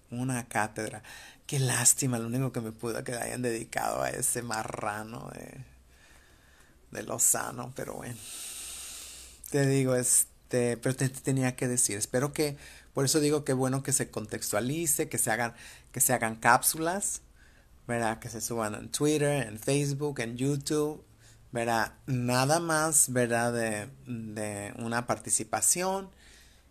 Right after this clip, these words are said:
y, y que cada quien se hable, cada quien que estemos en YouTube, hablar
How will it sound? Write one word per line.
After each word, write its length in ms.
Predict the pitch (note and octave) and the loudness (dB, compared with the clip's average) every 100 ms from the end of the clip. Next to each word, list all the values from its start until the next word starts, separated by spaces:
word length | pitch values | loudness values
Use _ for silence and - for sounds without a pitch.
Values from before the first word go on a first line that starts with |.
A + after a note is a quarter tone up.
| - | -10
y, 340 | B2+ A#2 A2+ A2 | -4 -2 -2 -4
y 260 | B2+ A#2 A2+ | -2 -2 -2
que 200 | A#2 A2 | -2 4
cada 300 | B2 B2+ C3 | 6 6 4
quien 220 | C3+ A#2 | 2 -2
se 140 | - C3+ | 2 4
hable, 340 | E3 F3 F3+ | 4 2 0
cada 240 | C#3+ C3 | 2 2
quien 160 | A#2+ B2 | 0 -2
que 80 | B2 | -2
estemos 420 | A#2+ B2 A#2+ A#2+ | -2 -2 0 0
en 140 | A2+ | 0
YouTube, 400 | A#2+ C#3+ C#3+ D#3+ | 0 0 2 2
hablar 540 | C3 G#2+ A2+ A#2 - | 2 2 4 4 4